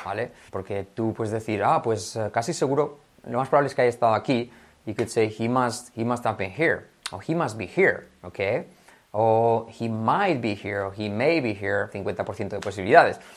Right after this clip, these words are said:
Y luego tenemos can, que sería otro verbo modal, can, can, all right?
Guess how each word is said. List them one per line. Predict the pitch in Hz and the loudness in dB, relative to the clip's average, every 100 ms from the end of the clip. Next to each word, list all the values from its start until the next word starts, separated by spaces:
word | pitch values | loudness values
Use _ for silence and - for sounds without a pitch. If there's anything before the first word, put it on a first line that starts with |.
| - - | -12 0
Y | 131 | 4
luego | 160 165 | 6 6
tenemos | 160 175 120 - | 4 2 0 -4
can, | - 165 233 175 127 127 | -6 -4 -2 -2 -2 -2
que | 117 | -2
sería | 110 117 117 120 | 0 0 2 0
otro | 120 | 0
verbo | 117 113 110 | 0 0 2
modal, | 107 120 139 180 - | 6 6 6 0 -12
can, | - 98 117 | -10 -8 -8
can, | 151 123 101 110 156 | -4 -2 0 -2 -2
all | 123 | 2
right? | 113 127 | 4 4